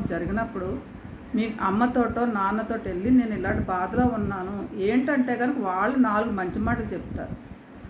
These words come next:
లేదా మీ, మీ ఫ్రెండ్స్ చెప్తారు, "ఇది మీకు ఈ సిచ్యువేషన్ ఉన్నప్పుడు నాకు ఇలా జరిగిందిరా" అంటే నలుగురు నాలుగు ఫ్రెండ్స్ నాలుగు రకాలుగా చెప్తారు. ఆ బాధ నుంచి ఎంతో కొంత బయటపడొచ్చు.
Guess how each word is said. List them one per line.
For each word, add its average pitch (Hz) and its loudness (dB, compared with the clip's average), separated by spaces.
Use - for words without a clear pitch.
లేదా 277 4
మీ, 233 0
మీ 240 6
ఫ్రెండ్స్ 247 4
చెప్తారు, - -4
"ఇది 214 -2
మీకు 214 0
ఈ 208 0
సిచ్యువేషన్ 233 2
ఉన్నప్పుడు 214 0
నాకు 233 0
ఇలా 202 2
జరిగిందిరా" 202 -2
అంటే 190 -2
నలుగురు 240 6
నాలుగు 254 6
ఫ్రెండ్స్ 220 -4
నాలుగు 220 2
రకాలుగా 202 0
చెప్తారు. 240 -2
ఆ - 2
బాధ 190 0
నుంచి 226 -2
ఎంతో 190 -2
కొంత 202 -4
బయటపడొచ్చు. - -4